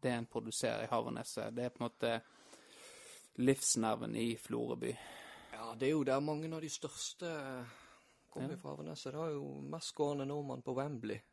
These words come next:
Speaker 1: Ja.
Speaker 2: fra Havreneset.
Speaker 1: Ja. Tage Hestad har jo, eh, han, eh, da sto han, jeg, jeg trodde han sto i Tempo når han skådte hat-trick, så jeg kunne bruke det i, eh, <laughs> sånne promotering og sånn.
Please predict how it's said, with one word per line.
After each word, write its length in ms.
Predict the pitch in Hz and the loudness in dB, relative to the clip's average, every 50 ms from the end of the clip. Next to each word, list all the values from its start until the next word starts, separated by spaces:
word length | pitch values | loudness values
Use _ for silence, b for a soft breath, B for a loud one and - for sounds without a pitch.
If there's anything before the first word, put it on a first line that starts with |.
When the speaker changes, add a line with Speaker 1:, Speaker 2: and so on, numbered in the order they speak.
| _ _ _ _ _ - | _ _ _ _ _ -4
Speaker 1:
Ja. 180 | - 123 131 151 165 - _ _ - - | 0 0 0 0 -2 -6 _ _ -16 -10
Speaker 2:
fra 80 | 151 | -6
Havreneset. 560 | 139 127 127 131 127 123 120 123 - - 131 120 | -4 -4 -2 -2 -2 -2 -2 -4 -6 -8 -8 -6
Speaker 1:
Ja. 160 | - 135 139 - - - b b b b b b | -4 -4 -4 -4 -8 -10 b b b b b b
Tage 280 | - 135 131 135 135 135 | 4 6 6 6 6 4
Hestad 460 | 135 131 131 - - - 117 120 123 - | 4 4 2 2 2 2 2 2 2 2
har 220 | 127 127 123 120 | 2 2 4 4
jo, 280 | 117 117 117 117 120 117 | 4 4 2 2 2 0
eh, 180 | 117 120 120 120 131 - B B B B B B B B B B B B B B B B B B B B B B B B B B B B _ - - | 0 -2 -4 -4 -6 -8 B B B B B B B B B B B B B B B B B B B B B B B B B B B B _ -12 -6
han, 260 | 131 117 113 113 113 | -2 -2 0 0 0
eh, 240 | 113 110 107 135 135 | 0 0 0 0 4
da 160 | 139 156 156 | 8 10 10
sto 280 | 143 - - 147 143 135 | 10 10 8 8 10 10
han, 120 | 127 117 | 8 8
jeg, 220 | 117 117 123 131 - - | 6 4 2 2 2 0
jeg 100 | - 139 | -4 -4
trodde 260 | - - 123 113 113 120 | -2 0 2 4 6 6
han 100 | 123 123 | 6 6
sto 160 | - - 117 | 4 2 2
i 60 | 113 113 | 2 0
Tempo 380 | - - 117 110 - - - - B B B B B B B B B B | -2 -2 -4 -4 -4 -6 -16 -16 B B B B B B B B B B
når 280 | - - - - - 50 | -6 -4 -4 -4 -4 -6
han 240 | - - - - - | -6 -8 -10 -10 -12
skådte 580 | - - - - - - - - - - - - - - - | -12 -10 -10 -8 -8 -8 -8 -6 -6 -6 -6 -8 -10 -12 -8
hat-trick, 280 | - - - - - - | -8 -6 -6 -8 -12 -8
så 120 | - - 117 | -4 -2 -2
jeg 100 | 113 - | -2 -2
kunne 260 | - 120 113 120 117 | -2 -4 -4 -4 -4
bruke 460 | 120 120 - 120 123 117 - - - | -6 -2 -2 -2 -2 -2 -2 -4 -2
det 160 | 123 120 117 - | 0 2 2 2
i, 120 | - - - - - - - | 2 0 0 0 0 2 2
eh, 280 | - - - - 123 127 | 2 0 0 0 -2 -2
<laughs> 20 | |
sånne 240 | 131 135 120 120 117 | -2 0 0 0 -2
promotering 640 | - - - 120 117 113 110 - 120 113 113 113 117 | -4 -4 -2 0 0 0 2 4 4 4 4 4 2
og 60 | 113 | 0
sånn. 160 | - - - | -4 -8 -10